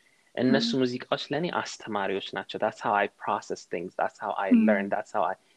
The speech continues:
Speaker 1: ምክንያቱም ለምሳሌ፣ እ፣ ሴክሬድ በሆነ ስፔስ የማልላቸው ሙዚቃዎች
Speaker 2: Hmm.
Speaker 1: እኔን፣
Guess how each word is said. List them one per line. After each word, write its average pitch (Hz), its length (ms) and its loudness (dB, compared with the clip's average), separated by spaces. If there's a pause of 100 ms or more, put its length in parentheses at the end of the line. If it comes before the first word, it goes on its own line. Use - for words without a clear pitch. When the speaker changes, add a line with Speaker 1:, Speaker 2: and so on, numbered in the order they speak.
(140)
Speaker 1:
ምክንያቱም 165 500 -4 (340)
ለምሳሌ፣ 117 560 2 (340)
እ፣ - 140 -8 (180)
ሴክሬድ 147 480 2
በሆነ 120 420 2
ስፔስ - 320 -4 (180)
የማልላቸው 113 800 2
ሙዚቃዎች - 600 -2 (560)
Speaker 2:
Hmm. 220 160 6 (100)
Speaker 1:
እኔን፣ 127 340 6